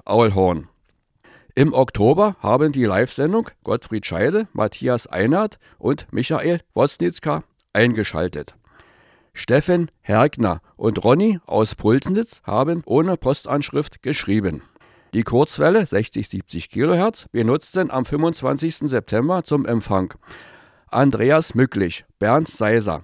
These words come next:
Detlef Ollesch und Uwe Leisterer. Am dreiundzwanzigsten Oktober waren auf der Kurzwelle sechzig, siebzig Kilohertz Andreas Mücklich, Bernd Seiser, Thorsten Brandenburg,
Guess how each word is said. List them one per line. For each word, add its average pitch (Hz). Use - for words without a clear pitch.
Detlef 131
Ollesch 185
und -
Uwe 156
Leisterer. 98
Am 120
dreiundzwanzigsten 143
Oktober 143
waren 135
auf 127
der 107
Kurzwelle 139
sechzig, 101
siebzig -
Kilohertz 165
Andreas 113
Mücklich, 151
Bernd 95
Seiser, 139
Thorsten 131
Brandenburg, 180